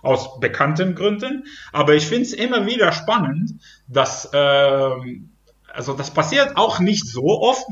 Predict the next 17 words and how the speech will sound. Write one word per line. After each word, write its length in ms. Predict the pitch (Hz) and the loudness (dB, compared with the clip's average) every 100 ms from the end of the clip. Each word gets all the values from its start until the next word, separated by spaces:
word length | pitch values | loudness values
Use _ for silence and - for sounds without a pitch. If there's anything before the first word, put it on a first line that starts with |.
| 185 | -10
ich 160 | 147 156 | -6 -4
muss 260 | 175 165 | -4 -4
ganz 220 | - 156 - | -4 -2 0
ehrlich 260 | 196 202 | -2 -2
sagen, 320 | 202 202 202 | 0 0 0
aber 320 | 190 151 151 156 151 | -2 -2 -2 -2 2
wenn 180 | 185 240 | 2 2
es 120 | 233 | 0
passiert, 460 | 285 - 220 208 | -2 0 0 0
jedes 320 | 156 185 190 156 | 2 2 2 0
Mal 220 | 185 175 | -2 -2
kommt 240 | - 185 | -2 -2
in 100 | 165 | 0
meinem 280 | 156 156 147 | 2 2 0
Kopf 240 | - 156 156 | -4 -6 -6
die 60 | - | -10
Frage, 520 | - 151 147 151 | -6 -2 0 0